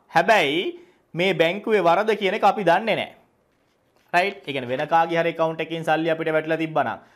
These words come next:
අපේ චෙක් එකක් වෙන කාගේ හරි, අපේ සල්ලි වෙන කාගේ හරි චෙක් එකකට ගෙවලා තිබ්බනම් ඒක බැංකුවේ වරදක්. හැබැයි බැංකුව ඒගොල්ලෝ අය කරන ගාස්තුව වැඩිපුර අය කරලා.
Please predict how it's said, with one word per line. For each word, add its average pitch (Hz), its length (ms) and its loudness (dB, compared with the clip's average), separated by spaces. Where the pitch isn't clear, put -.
අපේ 165 280 0
චෙක් 165 220 -4
එකක් 160 300 0
වෙන 147 200 -4
කාගේ 160 320 2
හරි, 160 60 -12
අපේ 131 280 -4
සල්ලි 160 280 0
වෙන 147 200 -4
කාගේ 165 240 0
හරි 165 80 -4
චෙක් 160 220 -6
එකකට 160 200 -2
ගෙවලා 156 220 0
තිබ්බනම් 127 400 -4
ඒක 170 140 -4
බැංකුවේ 175 340 0
වරදක්. 120 320 -4
හැබැයි 165 300 2
බැංකුව 165 400 0
ඒගොල්ලෝ 156 340 2
අය 175 120 2
කරන 180 280 0
ගාස්තුව 165 360 2
වැඩිපුර 190 320 4
අය 185 140 6
කරලා. 120 320 -6